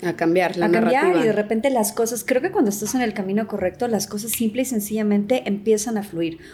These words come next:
Speaker 2: Un
Speaker 1: Sí.
Speaker 2: poco como lo que nos está pasando ahora, ¿no? Que decimos que todo nos
Speaker 1: Sí.
Speaker 2: está funcionando muy bien.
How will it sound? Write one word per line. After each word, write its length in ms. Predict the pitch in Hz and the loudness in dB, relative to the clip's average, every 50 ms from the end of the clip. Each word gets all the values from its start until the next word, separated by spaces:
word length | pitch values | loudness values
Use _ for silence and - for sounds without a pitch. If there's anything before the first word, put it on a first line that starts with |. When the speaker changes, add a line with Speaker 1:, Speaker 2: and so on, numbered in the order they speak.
| - - | -8 -4
Speaker 2:
Un 80 | 233 226 | -2 0
Speaker 1:
Sí. 20 | |
Speaker 2:
poco 240 | 226 254 254 294 277 | 0 -2 -4 -4 -4
como 160 | - 247 208 | -2 0 0
lo 120 | 185 180 | 0 0
que 80 | 185 190 | 0 -2
nos 120 | 185 180 180 | -8 -8 -8
está 260 | 190 - - 202 208 | -8 -6 -6 -6 -4
pasando 340 | 208 202 - 214 190 185 180 | -4 -6 -4 -6 -6 -6 -4
ahora, 320 | 175 185 220 240 220 180 | -2 -2 -2 -2 -2 -4
¿no? 180 | 170 175 202 202 | -4 -6 -6 -4
Que 80 | 208 | -2
decimos 380 | 196 180 175 - 208 208 226 214 | -2 -2 0 0 0 0 0 0
que 100 | - 202 | -2 -4
todo 280 | 190 - 202 202 226 254 | -2 0 0 2 2 2
nos 120 | 254 226 | 2 0
Speaker 1:
Sí. 80 | 208 190 | 0 -4
Speaker 2:
está 220 | - - 202 185 | -4 -2 -2 -2
funcionando 560 | - - 214 202 202 196 175 180 185 190 196 | -2 -2 -4 -4 -2 -2 -2 -2 -4 -4 -6
muy 340 | 196 190 190 190 190 185 185 | -6 -6 -8 -8 -8 -10 -8
bien. 560 | 170 175 170 175 180 196 233 269 339 370 - | -6 -6 -4 -4 -2 -2 0 0 -2 -4 -6